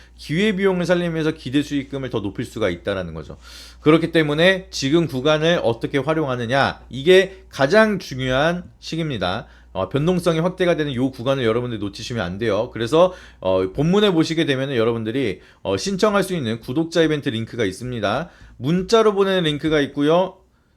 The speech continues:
이제 구글 폼으로 신청하는 링크가 있습니다. 그래서 피씨로 보고 계신 분들은 구글 폼으로 신청을 주시면 되고요. 모바일로 보고 계신 분들은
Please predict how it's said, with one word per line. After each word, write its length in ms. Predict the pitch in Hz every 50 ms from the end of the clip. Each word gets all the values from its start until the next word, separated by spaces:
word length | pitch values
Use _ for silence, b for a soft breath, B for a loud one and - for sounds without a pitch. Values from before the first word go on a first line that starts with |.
| _ _ _ -
이제 140 | 98 107 127
구글 340 | - - 147 156 208 202 175
폼으로 280 | 202 196 185 180 175
신청하는 440 | 160 160 160 156 180 170 165 160 147
링크가 320 | 127 123 123 - 127 120 101
있습니다. 340 | 95 - 127 123 117 104
그래서 320 | 95 98 98 127 156 156 B B B B B
피씨로 440 | - - 226 202 - - 240 220 214
보고 160 | 202 196 185
계신 260 | 175 175 151 151 156
분들은 440 | 151 147 139 139 139 160 170 175 170
구글 300 | 175 139 123 143 156 156
폼으로 320 | - 170 156 147 143 143 123
신청을 320 | 139 139 156 151 143 131
주시면 280 | 110 101 113 123 117 101
되고요. 380 | 104 98 107 123 113 95 - b b b b b
모바일로 440 | b 107 120 135 175 190 196 190 190
보고 140 | 175 160 160
계신 200 | 156 127 147 143
분들은 340 | 139 135 143 151 180 190